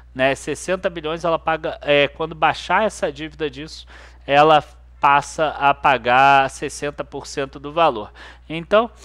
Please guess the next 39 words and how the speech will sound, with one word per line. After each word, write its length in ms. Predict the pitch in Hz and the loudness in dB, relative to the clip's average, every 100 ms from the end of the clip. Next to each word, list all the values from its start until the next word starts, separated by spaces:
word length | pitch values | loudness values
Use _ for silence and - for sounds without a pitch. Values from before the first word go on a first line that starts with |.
| - - - | -20 -20 -4
nossa 260 | 175 - | -4 0
recomendação 720 | 190 190 190 175 175 165 - 170 | 0 0 -6 -8 -4 -4 -4 -8
sempre 300 | - 180 - | -8 -8 -6
segue 280 | 175 170 | -6 -2
a 60 | 196 | -2
mesma. 440 | 196 254 233 233 | -2 -6 -4 -4
O 40 | 185 | -2
fato 380 | - 185 180 175 | 2 2 0 -8
do 80 | |
Bolsonaro 640 | 160 165 156 160 147 156 147 | -10 -12 -10 -12 -8 -8 -8
falar 400 | - 135 139 123 | -8 -4 -4 -6
isso 280 | 143 - 135 | -10 -14 -12
ou 40 | |
aquilo 420 | 117 - 170 160 | -12 -12 -14 -12
não 140 | 139 131 | -14 -14
muda 380 | 139 139 143 | -14 -6 -6
nada. 560 | 117 120 131 131 127 131 - - - - - | -6 -8 -6 -6 -6 -14 -14 -20 -20 -20 -8
E 160 | 139 | 2
aí 320 | 139 127 131 143 | 4 4 0 -2
tá 180 | 156 | 0
lá 220 | 131 131 135 | 2 2 2
na 100 | 131 | 2
área 320 | 131 135 135 | 2 0 -2
de 160 | 131 | -6
membros 420 | 131 131 135 127 - | -10 -10 -10 -12 -8
pra 200 | 139 127 | -6 -6
quem 180 | 139 | -8
quiser 380 | 135 127 123 135 | -12 -12 -4 -4
ver. 260 | 104 87 80 - - - | -4 -14 -20 -20 -20 -14
Outras 460 | - 214 269 254 - | -4 -2 0 -2 -2
questões 460 | - 190 - 190 170 | -6 -8 -8 -10 -10
que 80 | |
são 140 | - 180 | -12 -12
interessantes 720 | 165 165 143 - 208 208 180 | -6 -4 -4 -4 -6 -6 -6
é 60 | 190 | -6
o 40 | |
seguinte: 600 | 185 - 131 113 107 - - - - - | -6 -12 -14 -16 -16 -18 -20 -20 -20 -8
é 140 | 156 160 | -4 -4
Klabin, 720 | - 226 214 131 151 156 | 0 4 4 2 -6 -8